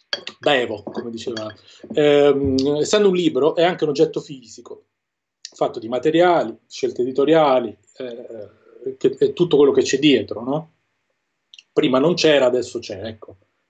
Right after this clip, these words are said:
tutta quella roba di misure, dimensioni, font, colori, tutto quello che c'è, eh, insieme alla produzione e distribuzione. Dove si, dove nasce la storia? Quindi partiamo da qua,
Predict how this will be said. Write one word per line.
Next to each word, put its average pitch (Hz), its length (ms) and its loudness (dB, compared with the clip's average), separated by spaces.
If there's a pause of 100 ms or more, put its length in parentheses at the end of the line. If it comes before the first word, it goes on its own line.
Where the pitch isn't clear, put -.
tutta - 200 -4
quella 131 240 4
roba 123 280 4
di 117 580 2 (460)
misure, 127 380 2
dimensioni, 127 1200 2
font, 123 500 -2
colori, 123 920 2
tutto - 200 -6
quello 123 180 0
che 120 120 -4
c'è, 113 460 -6
eh, 123 200 2
insieme 131 640 2
alla 123 300 4
produzione 120 640 0
e 117 40 -4
distribuzione. 113 760 -6 (2500)
Dove 180 280 4
si, 160 360 6
dove 175 220 6
nasce 156 400 0
la 139 220 2
storia? 117 640 -6
Quindi 135 300 -4
partiamo 135 500 0
da 135 300 2
qua, 117 240 -4